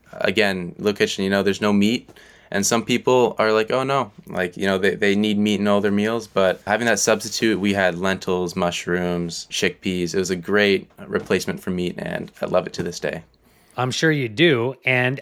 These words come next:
Speaker 2: I know this is a stereotypical statement, but usually young men are the ones that bristle at not having meat as a part of their meal. So I'm wondering what the feedback was like from your housemates when you made that meal.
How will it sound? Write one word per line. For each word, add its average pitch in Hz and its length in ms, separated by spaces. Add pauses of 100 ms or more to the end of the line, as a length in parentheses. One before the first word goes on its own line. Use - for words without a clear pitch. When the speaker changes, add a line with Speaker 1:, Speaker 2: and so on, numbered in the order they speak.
Speaker 2:
I 127 140
know 143 220
this 160 200
is 143 80
a 143 60
stereotypical 143 1000
statement, 120 600
but 120 340
usually 165 520
young 147 540
men 131 420
are 123 140
the 127 120
ones 127 300
that 117 200
bristle 139 480
at 120 140
not 135 260
having 123 580
meat 135 360 (420)
as 127 160
a 131 60
part 143 280
of 117 120
their 117 180
meal. 143 320
So 135 160
I'm 135 80
wondering 160 340
what 147 160
the 131 80
feedback 156 640
was 127 140
like 160 240
from 131 160
your 117 100
housemates 139 480
when 123 120
you 123 80
made 131 160
that 113 340
meal. 143 300